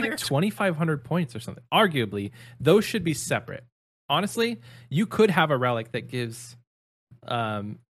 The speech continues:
that, that would give you five, ten, fifteen times Slayer points on its own. Like, that's good enough to stand on two legs.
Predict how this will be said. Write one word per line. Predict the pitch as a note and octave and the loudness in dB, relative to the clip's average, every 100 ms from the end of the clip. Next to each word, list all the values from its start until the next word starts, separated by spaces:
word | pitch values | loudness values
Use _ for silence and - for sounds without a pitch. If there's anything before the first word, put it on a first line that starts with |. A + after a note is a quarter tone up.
| - | -8
that, | C#3 - C#3 | -8 -8 -2
that | C3+ | 0
would | C3 B2 | 0 -2
give | D#3 D#3+ | 0 0
you | B2+ A2 G#2 G#2 - _ _ _ _ - | 0 -2 -2 -4 -10 _ _ _ _ -12
five, | - B2+ B2 B2 A#2+ - | -2 0 2 0 -2 -6
ten, | - B2+ A#2 A2+ | -8 -6 -4 -6
fifteen | - B2 B2 C3+ A#2+ | -6 -8 -6 -8 -8
times | A2+ G#2+ A2 B2+ - - _ _ - _ _ - | -8 -8 -8 -10 -14 -20 _ _ -20 _ _ -12
Slayer | - A#2+ A#2 | -2 0 0
points | D3+ F3 - - - | -2 -4 -6 -12 -2
on | C#3 | 0
its | C3+ - | 0 -4
own. | A#2 G#2 D#2+ - | -6 -6 -8 -10
Like, | A2+ A#2 | -8 0
that's | C3+ E3+ | 0 0
good | - F3 | -2 0
enough | F#3 E3+ | 0 -2
to | C#3 | -4
stand | - - C3 B2+ | -6 -2 0 0
on | A#2+ | -2
two | A2+ A#2+ | -4 -6
legs. | G#2 E2 - - - | -6 -8 -12 -18 -20